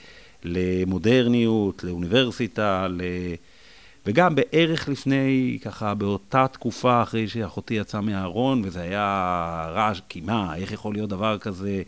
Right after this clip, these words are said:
אה, הומואים, לסביות, דתיים, זה לא יעלה על הדעת, זה תרתי דה סתרי, וחרמות, ופשקווילים וכולי, ו-, ובאמת באופן שהוא, אה, ראוי בעיניי ל- להמון המון הערכה. הוריי, למרות ה-,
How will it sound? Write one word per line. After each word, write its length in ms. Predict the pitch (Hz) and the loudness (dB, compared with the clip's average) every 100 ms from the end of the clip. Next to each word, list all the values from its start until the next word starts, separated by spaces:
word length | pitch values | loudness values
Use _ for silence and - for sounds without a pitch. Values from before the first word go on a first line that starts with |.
| - - - | -10 -20 -14
אה, 220 | 85 90 87 | -8 -4 -2
הומואים, 440 | 90 113 113 104 | 0 2 2 2
לסביות, 540 | 107 107 98 104 104 87 | 0 -2 -2 -2 -2 -2
דתיים, 580 | 92 - 117 123 87 78 | -6 0 4 4 2 -4
זה 260 | 85 82 82 | -6 -6 -4
לא 80 | |
יעלה 240 | 101 104 113 | -2 0 2
על 80 | 135 | 2
הדעת, 420 | 156 190 135 90 | 4 6 6 4
זה 80 | 85 | -4
תרתי 280 | 98 107 | -8 -4
דה 100 | 127 | -4
סתרי, 580 | 139 196 180 - 113 95 95 - - - - | -2 2 2 0 -4 -4 -6 -16 -20 -10 -4
וחרמות, 580 | 110 120 143 165 160 123 | 0 4 4 4 2 0
ופשקווילים 720 | 117 113 143 147 170 135 117 | -6 -2 0 2 2 2 -2
וכולי, 420 | - 117 160 175 | -4 -2 0 0
ו-, 180 | 113 107 - | -2 -4 -6
ובאמת 720 | 101 104 92 95 110 123 165 - | -8 -6 -6 -8 -6 -2 -2 -4
באופן 680 | 143 135 131 135 - 139 135 | -4 -2 -2 -4 -4 -6 -6
שהוא, 460 | 127 120 117 113 107 - - - - - | -4 -2 0 -2 -4 -14 -18 -18 -20 -18
אה, 60 | 92 98 98 98 98 | -10 -8 -6 -6 -6
ראוי 340 | 95 101 113 127 | -6 -2 2 2
בעיניי 480 | 107 104 104 120 117 | 2 0 2 2 2
ל- 240 | 107 104 92 - - - - - - | 2 0 -4 -14 -20 -20 -20 -20 -8
להמון 360 | 95 98 113 | -4 0 2
המון 260 | 123 120 120 | 4 4 2
הערכה. 420 | 110 104 98 147 | 2 0 -2 0
הוריי, 500 | 127 98 104 127 139 | 2 2 4 4 4
למרות 460 | 110 101 101 113 - | 2 2 0 0 -2
ה-, 560 | 117 110 101 95 90 | -2 0 0 -2 -4